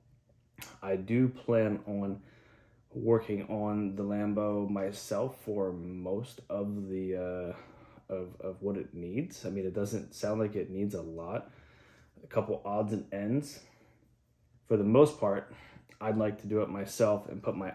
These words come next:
own time into this, because time is money, and I don't wanna just take a handout and call it a day. Uh, I work hard for what I have, and I wanna put that effort into this car and into spreading awareness,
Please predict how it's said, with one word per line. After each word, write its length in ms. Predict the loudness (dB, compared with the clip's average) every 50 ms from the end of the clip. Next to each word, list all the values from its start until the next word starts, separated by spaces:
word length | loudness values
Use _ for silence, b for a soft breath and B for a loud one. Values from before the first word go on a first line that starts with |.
| -8 -4
own 280 | 0 2 4 4 4 2
time 520 | -2 -4 -6 -6 -6 -6 -8 -10 -12 -14 b b b b b b b b b _
into 260 | -2 0 0 0 0
this, 480 | -2 -4 -4 -6 -8 -10 -12 -12 -12 -10 -8
because 680 | -8 -4 -2 0 2 2 2 2 0 -4 -8 -12 -16 -18 -18 -18
time 320 | -12 -8 -4 -2 -2 0 0
is 140 | 0 0 0
money, 440 | 0 0 -2 -2 -6 -8 -10 -12 B B B B B B B B B -4
and 140 | -2 0
I 100 | 0 0
don't 300 | 4 6 8 8 8 6
wanna 200 | 4 0 0 0 -2 -6 -6
just 240 | -6 -6 -6 -2 0
take 280 | 0 0 0 -2 -6 -14 _ _
a 60 | -14 -14
handout 600 | -6 -4 -2 -2 0 0 -2 -2 -2 -4 -6 -8
and 340 | -8 -8 -6 -6 -8 -10 -12
call 260 | -6 -4 -2 -2 -2
it 60 | -4 -6
a 60 | -4
day. 300 | -4 -4 -4 -4 -6 -12 b b b b b b b -10 -8
Uh, 380 | -6 -6 -4 -4 -4 -4 -6 -6
I 240 | -8 -8 -4 -2 -2
work 260 | 2 2 2 2 2
hard 320 | -2 -2 0 2 2 2 0
for 100 | 0 0
what 140 | 2 2 2
I 140 | 0 -2
have, 520 | -4 -4 -4 -2 -2 -2 -2 -2 -4 -6 -8 -8
and 480 | -8 -8 -6 -6 -6 -6 -6 -6 -8 -10 -12 -14 -12
I 140 | -8 -6 -6
wanna 320 | -4 -4 -4 -4 -2 -4
put 400 | -4 -6 -4 -4 -4 -4 -4 -4
that 280 | -4 -4 -2 -4 -4 -6 -6
effort 380 | -8 -4 -2 -2 -4 -2 -2
into 320 | -2 -2 -2 -2 -2 -4 -4
this 260 | -4 -4 -4 -6 -8
car 440 | -12 -6 -4 -2 -2 -2 -2 -2 -2
and 240 | -4 -6 -6 -8 -8
into 320 | -8 -8 -10 -8 -8 -8
spreading 500 | -8 -10 -6 -2 -2 0 0 -2 -4 -4
awareness, 680 | -6 -6 -4 -4 -4 -4 -4 -4 -6 -8 -8 -12 -18 B